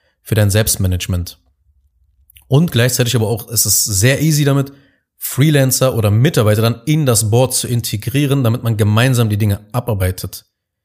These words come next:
Und der aktuelle Status einer Aufgabe ist direkt ersichtlich, weil es so ein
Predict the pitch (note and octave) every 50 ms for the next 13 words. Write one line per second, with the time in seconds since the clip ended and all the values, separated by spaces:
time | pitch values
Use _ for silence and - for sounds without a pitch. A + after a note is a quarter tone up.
0 | _ _ _ _ _ _ _ _ _ _ E3 D#3+ G3+ G#3+ G#3+ - - - - _
1 | _ _ _ _ _ _ _ _ - - C3+ - - C3+ A#2 A2 - - - C#3+
2 | F3 - A2+ G#2+ G#2 F#2 F2+ G2 G2 - A#2 B2+ - G2+ - - A2+ G#2 A2+ -
3 | - - G2+ G2+ A#2 A#2+ - - - F#2+ - - F#2+ G2+ G#2+ G#2 - G#2+ G2+ G2